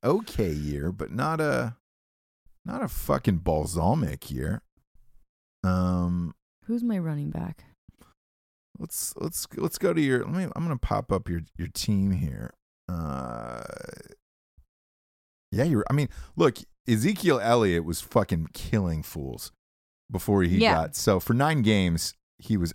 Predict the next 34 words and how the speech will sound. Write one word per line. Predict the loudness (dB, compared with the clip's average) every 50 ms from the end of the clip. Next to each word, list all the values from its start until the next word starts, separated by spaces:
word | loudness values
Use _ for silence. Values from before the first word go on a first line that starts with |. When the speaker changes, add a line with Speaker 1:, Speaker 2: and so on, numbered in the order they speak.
| -4 -4
Speaker 1:
absolutely | -2 -2 -2 -2 -2 0 0 0 0 0 -2
fucking | -4 -2 -4 -4 -2 -2 -2 -4 -4 -6 _ _ _ -20 _ -4
death | -2 -2 -2 -2
and | -4 -6
destruction, | -6 -8 -4 -2 -2 -2 -2 -4 -6 -6 -4 -6 -6 -8 _ _ _ _ _ _ _ _ _ _ _ _ _ _ _
and | 2 4 4
you | 6 6
were | 4 4
killing | 2 2 2 2 4 2 2
people. | 0 0 -2 -2 -4 -6 -6 -8 -12 _ _ _ _ _ _ _ -2
Um, | 2 2 4 4 4 4 2 2 0 -4 _ _ _ _ _ _ _ _ _ _ _ -12 -12 -12 _ _ _ _ _ _ _ _
it, | -2 -2 0 2
dude, | 2 4 4 4 0 -2 -4
I, | -4 -6 -6 _ _ -14 -14 -14 _ _ _ _ _ _
you | -4 -2 2 4
got | 6 4 6 4
the | 4
backup, | 4 6 6 6 6 6 4 4 4
so | 2 2 4
you | 4
have | 4 6
Alfred | 4 4 4 2 0 0 2
Morris. | 2 2 2 0 0 -2
He | -2 -4
had | -4
a | -2
fucking | -4 -4 -4 -4 -6
good | -6 -4 -2
game. | -2 -2 -2 -4 _ _ _ _ _ _ _ -8
Um, | -4 -2 -2 0 -2 -2 -2 -4 -6 -6 -8 -10 -14 _ _ _ _ _ _ _ _ -16 -12 -6
but | -6 -4 -2
you | -2 -2
got | 0 0 0 0 0 -2 -4
Adam, | -4 -4 0 0 2 0 0